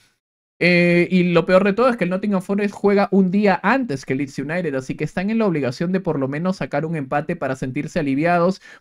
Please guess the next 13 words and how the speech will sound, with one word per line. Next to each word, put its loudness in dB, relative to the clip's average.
porque 4
si 2
es 0
que 2
gana 2
el 0
Leeds -6
United -2
por -4
alguno -6
de -6
esos -10
azares, 0